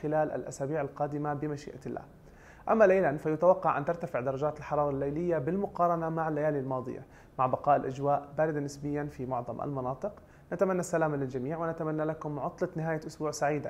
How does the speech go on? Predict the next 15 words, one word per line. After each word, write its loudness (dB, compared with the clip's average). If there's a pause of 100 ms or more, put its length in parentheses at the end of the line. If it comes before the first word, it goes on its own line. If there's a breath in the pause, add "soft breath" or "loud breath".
إذا -4
أردتم 0
مزيد -4
من -4
المعلومات -2
يمكنكم -2
زيارة 4
موقع -2
وتطبيق -4
طقس -12
العرب. 6
دمتم -8
في -6
أمان -4
الله. -6